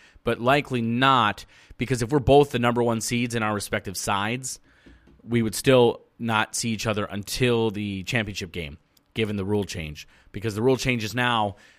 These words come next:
once the eight teams are picked from each conference, they then get seeded one through sixteen. So we would likely still not be up against a team like the Celtics,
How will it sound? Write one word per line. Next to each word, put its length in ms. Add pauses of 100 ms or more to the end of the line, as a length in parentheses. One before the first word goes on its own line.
(120)
once 260
the 120
eight 160
teams 220
are 60
picked 240
from 100
each 160
conference, 480 (180)
they 120
then 160
get 160
seeded 360
one 380
through 220
sixteen. 640 (220)
So 180
we 220
would 120
likely 320
still 560
not 380
be 140
up 200
against 520
a 100
team 240
like 140
the 60
Celtics, 460